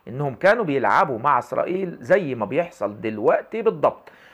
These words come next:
لدرجة إن بعض الإعلاميين وصفوا العملية أيامها بالعدوان الثلاثي على غزة من قبل حماس وحزب الله وإسرائيل. ولما وصل أعداد الضحايا أيامها العدد كبير بلغ الألف قتيل وتدمير مساحات هائلة من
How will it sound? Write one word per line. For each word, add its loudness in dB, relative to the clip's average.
لدرجة 4
إن -2
بعض 4
الإعلاميين 0
وصفوا -2
العملية 0
أيامها 0
بالعدوان 0
الثلاثي 0
على 0
غزة 2
من -10
قبل 4
حماس 0
وحزب -2
الله 4
وإسرائيل. -2
ولما 2
وصل 2
أعداد 4
الضحايا 2
أيامها 2
العدد 2
كبير -2
بلغ 4
الألف -2
قتيل 0
وتدمير 0
مساحات -2
هائلة 2
من -12